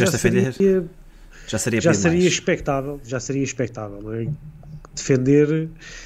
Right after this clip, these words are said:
Speaker 2: pelo menos, eh, o básico, posicionar-se, fechar por dentro, eh, ter apoios bem colocados, eh, saber quando é que deve pressionar, quando é que deve baixar. et cetera. O básico de um defesa,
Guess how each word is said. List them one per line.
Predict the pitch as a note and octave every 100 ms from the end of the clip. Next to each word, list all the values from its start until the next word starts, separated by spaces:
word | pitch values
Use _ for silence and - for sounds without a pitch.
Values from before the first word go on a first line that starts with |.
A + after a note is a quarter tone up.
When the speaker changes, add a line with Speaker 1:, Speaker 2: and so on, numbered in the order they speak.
| - -
Speaker 2:
pelo | D3
menos, | C#3+ D3+ D3+ D3 - -
eh, | D#3 D3 C#3+ C#3+
o | C#3 D#3 D3+
básico, | C3+ C3+ C3 C#3+ C#3
posicionar-se, | - C#3 B2+ C#3+ B2+ C3 C#3 A#2 -
fechar | - - C3
por | - B2+
dentro, | A#2 B2+ C3+ B2+ B2+ B2+ B2 A#2+ A#2 A#2 A#2
eh, | A#2
ter | B2+
apoios | A#2+ C3+ B2+ - - - _ - - - - -
bem | C3+ D3
colocados, | C#3 B2+ C3 C#3 D3 B2+ - - -
eh, | C3 B2
saber | - B2+ C#3 B2+
quando | C#3+ C#3
é | C3+
que |
deve | C#3 C3
pressionar, | - - B2 B2+ C3+
quando | C3+ C3
é |
que | A#2+
deve | C3 A2+
baixar. | C3 B2 - A#2+ B2+ A#2+ B2 - _ -
et | A#2+
cetera. | - A2+ C3
O |
básico | C3 D3 C3 C3+
de | C3 C#3
um | C#3+
defesa, | B2+ C#3+ C#3+ C#3+